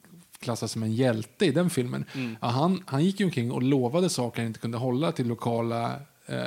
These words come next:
Speaker 1: tribes
Speaker 2: Mm.
Speaker 1: för att de skulle då liksom förstöra för osmanerna.
Speaker 2: Mhm.
Speaker 1: Men samtidigt, du, du, då, han drog ju bara sen.
Speaker 2: Ja.
Speaker 1: <laughs> Det hände ju ing-, han gjorde ju ingenting av det som han lovade,
Speaker 2: Nej.
Speaker 1: liksom. Eh,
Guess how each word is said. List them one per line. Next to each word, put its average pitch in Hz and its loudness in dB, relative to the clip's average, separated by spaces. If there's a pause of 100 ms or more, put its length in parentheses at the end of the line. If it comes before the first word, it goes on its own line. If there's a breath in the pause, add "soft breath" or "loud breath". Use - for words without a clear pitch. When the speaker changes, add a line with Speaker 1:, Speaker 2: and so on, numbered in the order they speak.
(680)
Speaker 1:
tribes 147 0
Speaker 2:
Mm. 123 0
Speaker 1:
för 131 0
att 120 2
de 120 4
skulle 123 0
då 113 2 (360)
liksom 117 -4
förstöra 113 2
för 113 -2
osmanerna. 135 2 (140)
Speaker 2:
Mhm. 120 -2
Speaker 1:
Men 123 2
samtidigt, 127 2
du, 135 -6
du, 127 -6 (420)
då, 127 -4
han 127 4
drog 175 6
ju 226 6
bara - -2
sen. - -2
Speaker 2:
Ja. 117 10
Speaker 1:
<laughs> 156 2
Det 156 8
hände 143 8
ju 247 8
ing-, 233 6
han 147 8
gjorde 139 6
ju 269 10
ingenting 131 6
av 123 4
det 117 6
som 117 2
han 123 4
lovade, 139 6
Speaker 2:
Nej. 123 4
Speaker 1:
liksom. 123 0 (640 loud breath)
Eh, 120 2